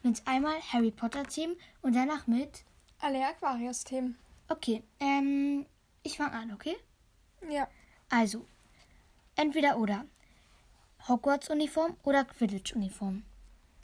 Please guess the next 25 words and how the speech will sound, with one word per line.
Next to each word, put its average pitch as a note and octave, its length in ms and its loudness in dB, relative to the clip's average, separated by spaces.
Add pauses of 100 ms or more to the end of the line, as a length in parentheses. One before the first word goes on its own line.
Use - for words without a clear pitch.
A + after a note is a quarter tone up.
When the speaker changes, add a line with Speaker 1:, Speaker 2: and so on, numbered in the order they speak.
(300)
Speaker 2:
Also C4+ 240 2
ich A#3+ 100 -8
weiß C#4+ 200 2
nicht C#4+ 160 -6
<laughs> - 20 -2
genau, C#4 400 2
wie C#4+ 100 0
die C4+ 140 0
aussehen, E4+ 460 0 (480)
aber C#4+ 180 -2
ich C4 100 -4
glaub, C#4+ 160 -2
ich C#4 140 -10
würd D4 180 -2
sagen C4+ 580 -2 (440)
Hogwarts-Uniform. C4+ 1040 -8 (760)
Speaker 1:
Dann, B3 220 6 (840)
nee, A#3+ 120 6
du A#3 100 2
bist A3 240 -2
dran. B3 120 -8 (1160)
Speaker 2:
Okay, D4 340 -6
Winkelgasse E4+ 920 -2
oder D4+ 240 -2
Hogsmeade? C4 580 -4